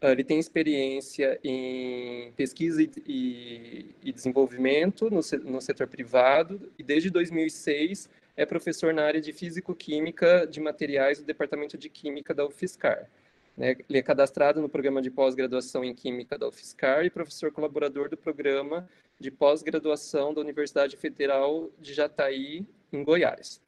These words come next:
Ele vem colaborando em pesquisas na Faculdade de Odontologia de Araçatuba, aqui da unesp, há mais de doze anos, no desenvolvimento de novos materiais antimicrobianos e liberação controlada de me-,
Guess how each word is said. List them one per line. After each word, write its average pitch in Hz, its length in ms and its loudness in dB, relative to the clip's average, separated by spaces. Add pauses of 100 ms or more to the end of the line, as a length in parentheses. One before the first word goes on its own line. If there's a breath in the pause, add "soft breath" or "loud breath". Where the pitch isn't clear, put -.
(640 soft breath)
Ele 135 200 0
vem 151 160 4
colaborando 160 560 4
em 151 80 -4
pesquisas 170 680 -2
na 170 100 0
Faculdade 139 360 2
de 131 80 -6
Odontologia 131 600 -2
de 131 80 0
Araçatuba, 131 720 -2
aqui 135 160 -6
da 127 80 2
unesp, 120 520 -6
há 151 40 0
mais 139 200 -4
de 139 60 -16
doze 127 380 -6
anos, 120 420 -2 (300 loud breath)
no 143 100 -2
desenvolvimento 156 760 0
de 147 140 -8
novos 160 320 4
materiais 160 560 4
antimicrobianos 135 1080 -4
e 156 100 -18
liberação 151 460 0
controlada 160 580 2
de 143 120 -16
me-, 147 160 -10